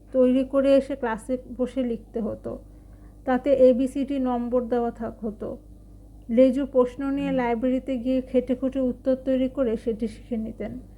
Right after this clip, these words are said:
লিলি আর আমি পাঠ্যপুস্তকে যেটুকু বস্তু পেতাম সেটি শিখে সাজিয়ে গুজিয়ে তার থেকে ডালপালা বের করে ফলাও করে লিখতাম। মিস্টার ঘটক আমাদের সর্বদা এ দিতেন আর লেজুকে বি দিতেন।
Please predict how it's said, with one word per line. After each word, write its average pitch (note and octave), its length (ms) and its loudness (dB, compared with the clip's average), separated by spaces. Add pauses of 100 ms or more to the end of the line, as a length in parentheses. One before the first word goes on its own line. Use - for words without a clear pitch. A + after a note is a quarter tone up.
(360)
লিলি B3 420 4
আর C4+ 140 0
আমি C4 280 -2
পাঠ্যপুস্তকে B3+ 880 -4
যেটুকু B3+ 440 0
বস্তু B3+ 340 0
পেতাম C4+ 320 -6
সেটি B3 340 -2
শিখে B3+ 360 -2
সাজিয়ে A#3+ 440 -2
গুজিয়ে A#3+ 400 -2
তার A3+ 260 -4 (380)
থেকে B3 240 0
ডালপালা A3 560 0
বের A#3+ 200 4
করে C4 240 -2 (140)
ফলাও A3+ 300 -2
করে A3 260 -6
লিখতাম। G#3 540 -10 (720)
মিস্টার C#4 360 0
ঘটক C#4+ 400 -4
আমাদের B3 360 2
সর্বদা C4+ 440 2
এ B3 240 4
দিতেন C4+ 360 -2 (380)
আর A3+ 140 -6
লেজুকে A#3 480 2
বি A3 200 -2
দিতেন। G#3+ 380 -10